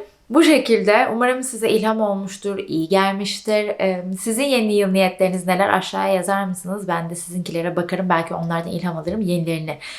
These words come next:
eklerim. Belki, mesela şunu merak ediyorum. Bu sene boyunca, iki bin yirmi iki senesi boyunca, e, hangi,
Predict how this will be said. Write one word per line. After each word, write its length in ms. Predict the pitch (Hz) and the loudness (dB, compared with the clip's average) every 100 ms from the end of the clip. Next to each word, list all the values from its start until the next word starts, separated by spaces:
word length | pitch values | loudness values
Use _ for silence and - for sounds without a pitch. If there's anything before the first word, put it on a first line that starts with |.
| - _ - | -18 _ 2
eklerim. 500 | 196 196 180 175 226 - - - | 2 4 4 4 4 -2 -16 0
Belki, 600 | 185 214 262 - 254 294 - - - | 4 4 4 2 0 0 -8 -20 -12
mesela 160 | 220 262 | 0 2
şunu 220 | 262 359 | 4 4
merak 320 | 311 262 262 | 4 4 4
ediyorum. 440 | 220 185 175 165 208 | 4 4 4 4 4
Bu 100 | 453 | 4
sene 340 | 302 240 240 | 4 4 6
boyunca, 520 | 208 190 180 170 180 | 6 4 0 0 0
iki 220 | - 240 | 0 -2
bin 120 | 254 247 | -6 -2
yirmi 280 | 240 233 | -2 -2
iki 120 | 247 - | -4 -4
senesi 420 | 277 214 196 185 | 0 0 -2 2
boyunca, 500 | 220 220 196 220 247 - - - - | 4 4 2 -2 -4 -8 -18 -14 0
e, 240 | 208 202 202 - _ _ _ _ _ _ _ _ _ - | 2 2 0 -14 _ _ _ _ _ _ _ _ _ -4
hangi, 720 | 196 285 349 285 190 - - | 2 2 4 4 4 2 -6